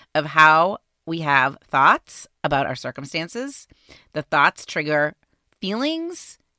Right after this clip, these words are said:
Feelings trigger actions or inactions that ultimately create a result. That is the basic premise of a lot of my life coaching. And the very first episode I ever recorded shares this concept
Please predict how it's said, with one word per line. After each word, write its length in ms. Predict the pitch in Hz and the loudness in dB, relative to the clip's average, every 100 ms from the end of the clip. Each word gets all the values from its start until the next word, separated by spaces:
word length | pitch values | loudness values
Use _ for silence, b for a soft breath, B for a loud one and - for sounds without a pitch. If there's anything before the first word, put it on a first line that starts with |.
| _ | _
Feelings 460 | - 170 180 175 170 | -8 -6 -6 -8 -10
trigger 340 | - 165 151 - | -12 -8 -6 0
actions 540 | 170 180 - 226 214 156 | 4 4 2 -8 -8 -8
or 80 | - | -6
inactions 640 | 170 185 185 - 202 196 | -6 -4 -4 -6 -12 -8
that 160 | 160 - - | -8 -6 -4
ultimately 480 | 156 190 196 196 | -6 -6 -8 -8
create 460 | 180 - 190 147 - - | -10 -10 -6 -6 -6 -6
a 80 | 151 | -6
result. 560 | 151 139 123 - - b b b _ | -4 -6 -6 -10 -20 b b b _
That 200 | 196 226 | 0 0
is 200 | 220 208 | -2 -6
the 160 | 190 196 | -8 -4
basic 440 | - 165 190 185 | -2 -2 -6 -8
premise 380 | - 143 190 - | -6 -6 -6 -8
of 60 | 151 | -8
a 60 | |
lot 540 | 156 160 165 165 180 - | -8 -6 -6 0 2 2
of 100 | 165 | -4
my 160 | 160 151 | -6 -4
life 260 | 139 139 | -4 -6
coaching. 500 | - 135 - 254 381 - _ _ _ b b b b b - | -6 -8 -4 -6 -8 -16 _ _ _ b b b b b -2
And 140 | 220 | 2
the 80 | 226 | 0
very 400 | 208 254 302 466 - | 0 2 2 2 0
first 300 | 294 311 - | 2 2 -2
episode 460 | - 254 262 - 170 | -2 -2 -4 -2 0
I 120 | 170 - - | 0 0 2
ever 240 | 226 262 | 4 2
recorded 760 | 262 - - 220 131 120 151 185 _ b b b | 0 -6 -2 0 0 -2 -6 -12 _ b b b
shares 580 | - - 214 240 277 311 | -12 -4 0 2 2 0
this 240 | 254 269 | -6 -6
concept 720 | - 240 196 180 147 139 - | -8 -4 -4 -4 -4 -4 -6